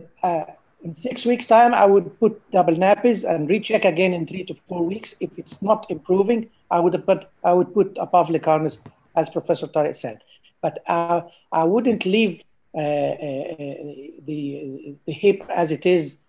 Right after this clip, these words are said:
without any interference, knowing it is dislocatable. I would, I would put a double nappies on. It's not going to cause any harm. It may help a lot.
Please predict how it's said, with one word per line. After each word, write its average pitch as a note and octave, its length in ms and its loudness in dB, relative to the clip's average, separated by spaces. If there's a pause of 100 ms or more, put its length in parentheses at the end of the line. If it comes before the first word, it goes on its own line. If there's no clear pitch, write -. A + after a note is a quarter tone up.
(200)
without F3 440 4
any F3 200 0
interference, E3+ 680 -2 (200)
knowing F3 440 2
it C#3+ 260 -12
is E3 260 -2 (300)
dislocatable. D#3+ 680 -2 (640)
I D#3 120 -2
would, D#3+ 360 -2
I F3 80 -2
would F#3 360 -2
put F#3+ 160 0
a E3+ 40 0
double D3+ 260 0
nappies D3+ 360 -2
on. B2+ 200 -2 (280)
It's - 220 -14
not E3+ 200 -4
going F3 200 2
to - 80 -16
cause E3 180 0
any D#3 120 -2
harm. F#3+ 340 2 (180)
It E3 240 -4
may F#3 180 2
help D3 260 0
a D3 40 -4
lot. G#2+ 260 -10